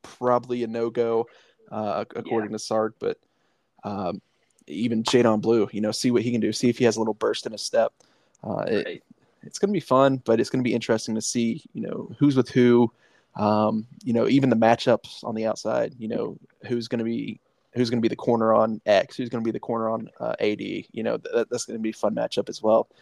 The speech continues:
Speaker 1: Um, but yeah, the, the trenches is where, you know, you're gonna see, have a lot of fun <laughs> and, uh,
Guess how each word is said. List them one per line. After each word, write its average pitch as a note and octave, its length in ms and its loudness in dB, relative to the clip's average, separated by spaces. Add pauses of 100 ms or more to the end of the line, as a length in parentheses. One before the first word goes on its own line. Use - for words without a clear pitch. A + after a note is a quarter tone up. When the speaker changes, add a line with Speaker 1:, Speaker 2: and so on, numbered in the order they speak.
(420)
Speaker 1:
Um, G#2 400 -2 (360)
but - 120 2
yeah, A2 200 6
the, G#2 280 2
the G2+ 200 0
trenches C3 440 -2
is A2 160 -6
where, A2+ 280 -2 (460)
you A2 60 -10
know, A2 120 -6
you're A2 180 -4
gonna A2 160 -2
see, - 320 -6
have B2 160 2
a A2+ 40 0
lot A2 140 6
of A2+ 80 -2
fun B2 440 4
<laughs> - 80 -2
and, C3+ 240 4
uh, A2+ 220 2